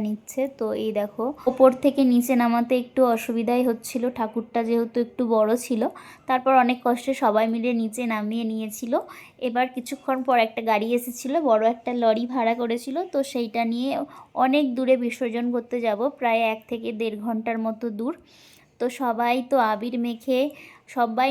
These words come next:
নাচানাচি করছিল, গাড়ির মধ্যেই বক্স চলছিল। তো সবাই গান চালাচ্ছে, সবাই নাচছিল। খুব আনন্দ করে করেই গোটা রাস্তায় যাচ্ছিলাম, কিন্তু মাঝপথে প্রচণ্ড বৃষ্টি শুরু হয়েছিল। তো চলো ভিডিওটা দেখতে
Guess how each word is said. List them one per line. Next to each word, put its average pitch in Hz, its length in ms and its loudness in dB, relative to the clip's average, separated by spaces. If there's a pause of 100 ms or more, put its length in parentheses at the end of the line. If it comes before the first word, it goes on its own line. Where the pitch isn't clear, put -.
(120)
নাচানাচি 226 640 -6
করছিল, 220 420 -6 (160)
গাড়ির 220 340 -2
মধ্যেই 226 380 -2
বক্স 220 240 0 (100)
চলছিল। 220 420 -4 (500)
তো 233 60 -6 (120)
সবাই 226 240 0 (100)
গান 208 220 0
চালাচ্ছে, 226 400 -2 (120)
সবাই 226 300 0 (100)
নাচছিল। 220 400 -6 (200)
খুব 311 140 0 (120)
আনন্দ 269 260 0 (140)
করে 269 160 4 (100)
করেই 262 260 2 (440)
গোটা 254 240 0 (120)
রাস্তায় 240 460 -2
যাচ্ছিলাম, 233 600 -4 (340)
কিন্তু 254 280 -4 (160)
মাঝপথে 233 640 -2 (600)
প্রচণ্ড 269 520 0 (180)
বৃষ্টি 254 360 -4 (100)
শুরু 254 180 -2 (100)
হয়েছিল। 240 440 -2 (720)
তো 240 60 -4 (120)
চলো 240 240 2 (140)
ভিডিওটা 240 400 -2 (120)
দেখতে 233 260 -6